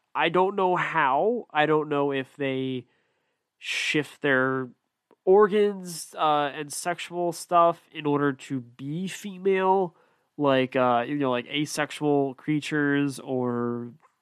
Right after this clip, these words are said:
like, trees or, or clownfish do. I don't know. I don't know if they do this. They, apparently, it's just a thing that there's more females now. Like, it's just so weird. Every weird thing that you can think about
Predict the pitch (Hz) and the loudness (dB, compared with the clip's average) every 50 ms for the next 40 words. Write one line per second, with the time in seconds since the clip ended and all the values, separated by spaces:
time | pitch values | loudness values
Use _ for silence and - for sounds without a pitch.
0 | _ - - 120 120 _ - - - - 143 135 131 131 131 131 117 127 123 120 | _ -12 -12 -12 -10 _ -12 -12 -8 -4 -4 -2 0 0 0 0 0 0 -2 -2
1 | 123 113 123 127 120 113 - - - 135 131 135 135 - - 139 135 123 - - | -2 -4 -4 -6 -6 -8 -10 -8 -4 -2 0 0 0 0 0 -2 -2 -2 -4 -4
2 | 139 135 131 131 131 135 131 - _ _ _ _ _ _ _ _ _ _ _ _ | 0 0 2 4 4 2 0 -2 _ _ _ _ _ _ _ _ _ _ _ _
3 | _ - - 165 180 196 202 202 196 190 185 180 170 143 123 113 - 127 143 151 | _ 0 2 4 4 6 4 4 4 2 2 2 2 2 2 0 0 2 2 4
4 | 160 165 165 165 160 160 151 - 147 139 147 175 185 180 175 175 175 170 160 - | 4 2 2 2 2 2 2 0 -2 -2 0 2 2 2 2 2 0 0 -2 -4
5 | - - _ 226 185 139 131 127 127 151 147 147 156 131 - 135 151 160 165 170 | -10 -12 _ -20 -20 -20 -14 -8 -6 -6 -6 -6 -8 -10 -4 0 0 2 2 2
6 | 170 160 156 151 151 147 139 - 139 - - 135 - - - 156 151 151 147 147 | 0 0 0 0 -2 -4 -4 -6 -6 -4 -4 -6 -6 -2 -2 0 0 0 -2 -2
7 | 139 135 131 - - - - 135 135 131 131 - _ _ _ - 135 131 135 139 | -2 -2 -4 -8 -18 -20 -20 -20 -20 -20 -20 -20 _ _ _ 0 4 4 4 4
8 | 131 139 165 180 202 185 - - 262 285 240 208 190 185 170 165 160 165 170 175 | 4 2 2 4 4 4 2 2 0 2 2 2 2 2 0 2 2 2 2 4
9 | 175 175 180 175 170 175 180 160 160 - - 175 175 165 160 - - 175 151 - | 4 4 6 4 4 2 0 -4 -6 -8 -14 -14 -14 -14 -10 -6 -2 -2 -2 -2
10 | - - - - 233 196 175 165 151 143 139 139 139 139 143 143 143 139 135 147 | -4 -8 -8 -6 -4 0 0 2 0 0 0 0 2 2 2 4 4 2 0 0
11 | 185 202 214 220 165 143 147 151 151 147 143 - 156 151 143 135 135 127 - 135 | -4 -4 -2 -2 0 2 4 6 6 4 2 0 -2 -2 0 -2 -2 -4 -6 -6
12 | 127 - 135 127 135 127 131 123 123 123 123 117 | -6 -4 -6 -4 -2 2 4 4 6 6 4 2